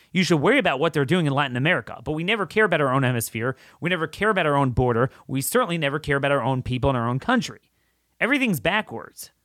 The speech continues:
I mean, th-, th-, this is the thing. How am I supposed to get excited about Putin when we literally have fascism in our own country? We have political prisoners from January sixth, from the trucker convoy in Ottawa,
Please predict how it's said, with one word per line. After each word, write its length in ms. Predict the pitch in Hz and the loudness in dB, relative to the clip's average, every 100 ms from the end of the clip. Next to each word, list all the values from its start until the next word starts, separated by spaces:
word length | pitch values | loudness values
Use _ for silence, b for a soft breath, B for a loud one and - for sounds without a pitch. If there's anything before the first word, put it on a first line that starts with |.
| _ _ _ _ _ _ _ _ _ _ _ _ _ _ _ _ _ _ _ _ _ - | _ _ _ _ _ _ _ _ _ _ _ _ _ _ _ _ _ _ _ _ _ -4
I 60 | |
mean, 180 | 226 226 - _ _ _ 151 | -2 -2 -6 _ _ _ -12
th-, 120 | 202 | -10
th-, 120 | 175 175 | -10 -6
this 220 | 233 294 | -4 -4
is 120 | 302 | -4
the 100 | 233 | -4
thing. 260 | 233 247 165 - | -2 -2 -4 -10
How 180 | 190 262 | -4 -2
am 100 | 311 | 0
I 80 | |
supposed 280 | 269 - 226 | -2 -2 -2
to 40 | 190 | -2
get 120 | 196 | -4
excited 320 | 165 185 180 | -2 -2 0
about 260 | 156 147 - | 0 -2 -2
Putin 400 | 160 160 120 107 _ _ _ _ _ _ _ | -10 -10 -12 -16 _ _ _ _ _ _ _
when 220 | 147 190 | 0 0
we 140 | 190 175 | 0 -2
literally 680 | 160 151 214 220 196 170 156 | -4 -2 4 4 4 2 -2
have 420 | 127 165 156 135 - - - | -2 -2 -2 -4 -14 -14 -6
fascism 760 | 170 165 - 127 110 95 98 - _ _ | -4 -4 -4 -4 -4 -6 -8 -14 _ _
in 100 | - | -2
our 200 | 160 135 - | -2 -2 -4
own 400 | 147 143 139 131 - - | -2 -2 -2 -4 -8 -12
country? 560 | - 143 - 107 - _ _ _ _ | -8 -8 -10 -14 -18 _ _ _ _
We 140 | - 170 | -4 -2
have 200 | 151 - | -2 -6
political 460 | - 156 175 165 | -10 -8 -6 -6
prisoners 560 | 151 - 180 139 120 104 | -4 0 0 0 -2 -4
from 120 | 135 | -6
January 360 | 131 143 143 135 | -4 -4 -4 -6
sixth, 400 | - 175 - - b b b | -2 -2 -2 -10 b b b
from 140 | 135 | -10
the 80 | 131 | -6
trucker 240 | 180 160 | -4 -4
convoy 400 | 151 170 170 147 | -4 0 2 2
in 100 | 156 | 2
Ottawa, 420 | 135 156 160 113 | 2 2 2 -2